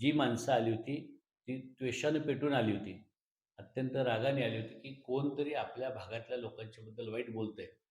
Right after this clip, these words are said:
आणि काहीतरी आपल्या भागावर एक संकट येतंय, या भावनेतनं आली होती. त्यामुळे सात तारखेपर्यंत त्यांना आनंदात राहू द्या.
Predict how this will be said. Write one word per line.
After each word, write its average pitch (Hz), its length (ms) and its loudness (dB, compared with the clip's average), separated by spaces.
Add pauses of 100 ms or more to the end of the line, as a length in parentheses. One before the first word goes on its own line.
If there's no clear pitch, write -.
(460)
आणि 123 180 -4
काहीतरी 120 580 0
आपल्या 131 340 2
भागावर 113 340 0
एक 120 140 -6 (440)
संकट 135 320 4
येतंय, 101 280 0 (520)
या 135 120 0
भावनेतनं 120 500 -4
आली 113 180 -6
होती. 135 300 -8 (160)
त्यामुळे 131 240 -10
सात 127 160 0 (120)
तारखेपर्यंत 139 460 0
त्यांना 127 180 0
आनंदात 120 460 0
राहू 117 200 -2
द्या. 131 160 0